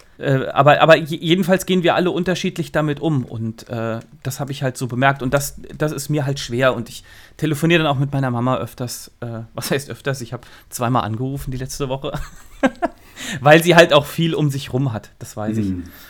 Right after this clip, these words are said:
Speaker 1: Und, äh, ja,
Speaker 2: Hm.
Speaker 1: das ist mir halt dann auch wichtig, äh, zu wissen, dass sie nicht alleine ist. Ja. Und das, was dann auch der Fall ist.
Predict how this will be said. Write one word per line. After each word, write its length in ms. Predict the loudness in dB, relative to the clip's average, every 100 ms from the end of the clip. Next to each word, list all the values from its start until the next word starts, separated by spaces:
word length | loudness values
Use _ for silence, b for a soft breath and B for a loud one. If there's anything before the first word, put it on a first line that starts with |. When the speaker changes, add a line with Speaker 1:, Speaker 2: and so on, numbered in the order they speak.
| B _
Speaker 1:
Und, 540 | -2 0 0 0 -2 -4
äh, 300 | -2 -2 -4 -10 -14
ja, 160 | -12 -12 -16 -20 _ _
Speaker 2:
Hm. 260 | 0 0 -8 _
Speaker 1:
das 140 | -6 -4
ist 80 | 0
mir 120 | 0
halt 240 | 0 -4 -6
dann 140 | -4 -4
auch 160 | -4
wichtig, 360 | -4 -4 -10 -12 -20 _
äh, 240 | -8 -6 -8
zu 200 | -10 -8
wissen, 220 | -8 -10
dass 140 | -10
sie 80 | -10
nicht 200 | -10 -10
alleine 340 | -10 -6 -4 -6
ist. 260 | -10 -14 _ _
Ja. 160 | -14 -14 -16 _ -4
Und 140 | -2
das, 260 | -2 -6 -10
was 360 | -12 -8 -6 -6
dann 140 | -8
auch 80 | -8
der 120 | -12
Fall 200 | -12 -14
ist. 200 | -14 -18